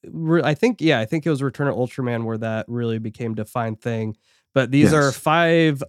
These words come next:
Speaker 1: oaths or things that these kids would recite, uh, apparently taught by Ultraman, but it was just kind of a way to try to instill some morals and,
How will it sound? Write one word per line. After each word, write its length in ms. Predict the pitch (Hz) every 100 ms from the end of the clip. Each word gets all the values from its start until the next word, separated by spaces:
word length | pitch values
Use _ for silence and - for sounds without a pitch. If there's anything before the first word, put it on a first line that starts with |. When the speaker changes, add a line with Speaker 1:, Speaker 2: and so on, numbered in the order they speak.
| _
Speaker 1:
oaths 480 | 156 151 139 123 -
or 220 | 117 123
things 380 | 123 143 139 127
that 200 | 131 127
these 240 | 123 123 -
kids 300 | - 139 127
would 180 | 120
recite, 600 | 120 120 - 131 123 117 - _ _ -
uh, 60 | 120 120
apparently 460 | 113 190 220 165 131
taught 480 | - 160 143 131 120
by 600 | 120 123 117 113 104 104 _ 123
Ultraman, 640 | 107 - 110 110 107 104
but 240 | 135 123 117
it 80 | 131
was 140 | 127
just 160 | 139 -
kind 180 | 135
of 60 | 127
a 60 | 120
way 200 | 117 113
to 80 |
try 240 | 113 - 113
to 60 |
instill 400 | 113 110 - 113
some 180 | 107 -
morals 400 | 104 104 104 101
and, 200 | 107 104